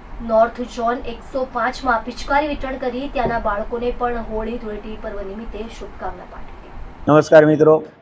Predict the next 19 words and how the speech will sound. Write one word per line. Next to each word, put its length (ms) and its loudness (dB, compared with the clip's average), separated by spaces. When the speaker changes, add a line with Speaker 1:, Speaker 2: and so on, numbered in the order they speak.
Speaker 2:
જ્ઞાનગંગા 460 8
વિદ્યાલય 540 8
વેડ 200 8
રોડ 180 6
ખાતે 460 6
આજે 240 6
ગુજરાતી, 440 8
હિન્દી, 240 8
અંગ્રેજી 380 6
માધ્યમના 500 4
બસોથી 420 2
પણ 140 2
વધારે 360 8
વિદ્યાર્થીઓને 680 6
પિચકારી 420 4
વિતરણ 360 4
કરવામાં 420 6
આવ્યું 240 6
હતું. 220 2